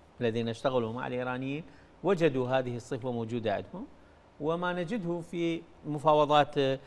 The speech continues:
ستة زائد واحد أيضًا، أيضًا واضحة جدًا أنه، آه، هذه شخصية رجراجة، آم، آه، مخادعة، بلافينج، تبلف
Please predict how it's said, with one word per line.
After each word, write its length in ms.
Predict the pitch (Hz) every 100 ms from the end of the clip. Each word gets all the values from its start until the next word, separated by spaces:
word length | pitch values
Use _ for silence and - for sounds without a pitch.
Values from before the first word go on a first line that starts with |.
| -
ستة 300 | - 175 165
زائد 260 | 151 147 143
واحد 360 | 139 123 151 - - - - - - -
أيضًا، 360 | 208 190 180 170 -
أيضًا 300 | 185 156 127
واضحة 400 | 117 107 - 110
جدًا 280 | 110 107 - -
أنه، 460 | 117 113 113 120 120 - - - -
آه، 360 | 131 127 127 -
هذه 280 | 131 220 190
شخصية 420 | 175 - 185 165
رجراجة، 680 | 156 147 151 160 160 196 285 - - - _ _ -
آم، 800 | 95 98 95 98 101 101 101 104 - - -
آه، 360 | 107 101 98 107 - - -
مخادعة، 560 | - 123 123 117 127 - - - - _ _ _ - 135
بلافينج، 460 | 113 117 131 135 180 - -
تبلف 480 | 139 123 151 - -